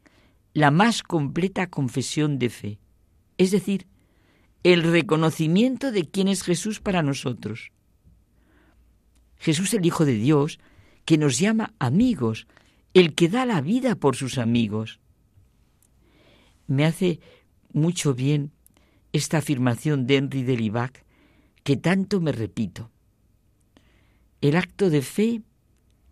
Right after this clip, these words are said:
es el más libre de mis actos, y la expresión de la fe, mi manera concreta de vivir la fe, es la más personal de todas las expresiones. La fe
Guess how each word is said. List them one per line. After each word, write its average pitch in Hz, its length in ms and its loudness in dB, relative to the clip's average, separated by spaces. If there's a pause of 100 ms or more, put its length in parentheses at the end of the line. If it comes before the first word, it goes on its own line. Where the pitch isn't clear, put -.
(280)
es 151 160 0
el 156 140 2
más 147 260 0
libre 143 320 -2
de 127 140 0
mis 117 220 -4
actos, - 580 -12 (680)
y 143 100 -4
la 143 100 4
expresión 170 600 0
de 175 120 2
la 143 120 2
fe, 226 360 -6 (1120)
mi 147 180 2
manera 175 500 2
concreta 196 960 -6 (580)
de 117 200 -2
vivir 139 320 -2
la 160 120 0
fe, 233 300 -2 (600)
es 190 100 0
la 190 120 0
más 185 200 0
personal 113 600 -6 (220)
de 147 180 -4
todas 185 280 -4
las 175 200 -4
expresiones. 113 840 -8 (1800)
La 117 180 -6
fe 208 460 -6